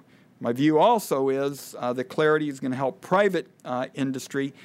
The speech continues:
so that businesses that find themselves caught between a rock and a hard place,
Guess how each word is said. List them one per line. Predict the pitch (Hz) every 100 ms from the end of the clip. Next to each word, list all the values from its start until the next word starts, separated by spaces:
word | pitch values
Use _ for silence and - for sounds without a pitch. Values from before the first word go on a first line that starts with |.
| -
so | - -
that | 135 120
businesses | 123 196 185 180 165 165 156
that | 143 -
find | - 151 147
themselves | 143 - 135 127 -
caught | - 185 175 - - - _ -
between | 123 151 135
a |
rock | 127 151 - - -
and | 135
a |
hard | 123 156 165 165
place, | - 131 123 127 -